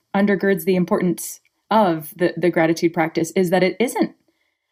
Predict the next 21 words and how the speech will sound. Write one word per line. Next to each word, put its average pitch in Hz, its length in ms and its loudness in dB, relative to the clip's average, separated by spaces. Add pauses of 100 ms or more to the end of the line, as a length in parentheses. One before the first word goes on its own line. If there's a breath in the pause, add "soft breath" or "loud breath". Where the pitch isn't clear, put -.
(120)
I 185 80 0
think, 180 320 -2
probably 170 380 2
for 175 140 -2
most 151 280 -2
people, - 480 -4
supernatural. - 840 -2 (640 soft breath)
Um, 175 720 4 (720)
so, 190 840 0 (100)
yeah, 277 280 0 (100)
I 220 100 -4
think 254 200 -2
my 254 100 0
first 262 240 -6
thought 240 160 4
is 226 160 0
it's 226 180 -6
hard 226 400 0 (440)
and 208 120 4
therefore 202 400 2
important. 175 520 0